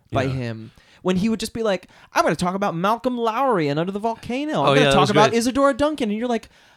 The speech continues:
Speaker 1: "I know that stuff. I can converse with you about this stuff." And then he's like, "And by the way, I maybe did some bad shit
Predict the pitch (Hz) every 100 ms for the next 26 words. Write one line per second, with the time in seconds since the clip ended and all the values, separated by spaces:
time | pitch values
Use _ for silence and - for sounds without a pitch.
0 | _ 427 539 165 147 143 254 285 494 440
1 | 208 175 165 160 160 170 156 151 147 139
2 | 156 160 170 180 180 175 165 156 190 208
3 | 208 202 190 180 180 180 180 175 - 165
4 | 156 - 160 170 170 147 - 160 143